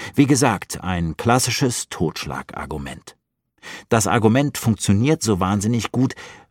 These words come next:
weil es für sich genommen inhaltlich erstmal richtig ist. Es ist aber zugleich ein unzulässiges Scheinargument, weil es im völlig falschen Kontext verwendet wird und darum zu einem Fehlschluss führt.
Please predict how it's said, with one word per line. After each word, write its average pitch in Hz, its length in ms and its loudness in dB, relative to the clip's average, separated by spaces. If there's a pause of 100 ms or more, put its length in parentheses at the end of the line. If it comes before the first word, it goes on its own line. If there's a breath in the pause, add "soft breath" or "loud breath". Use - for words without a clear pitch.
weil 107 340 0
es 113 140 -2
für 101 180 2
sich 127 260 -2
genommen 120 520 2
inhaltlich 117 800 0
erstmal 117 540 0
richtig 117 460 -2
ist. - 360 -12 (760)
Es - 100 0
ist 123 180 0
aber 113 180 2
zugleich 110 560 2
ein 98 260 -2
unzulässiges 104 920 0
Scheinargument, 120 880 0 (300 loud breath)
weil 104 160 4
es 104 120 -2
im 90 220 0
völlig 120 400 -2
falschen 107 460 -2
Kontext - 600 -4
verwendet 76 540 -6
wird 78 220 -2
und 85 240 -4 (240 loud breath)
darum 98 440 2
zu 147 140 0
einem 104 260 0
Fehlschluss 131 640 -2
führt. - 500 -12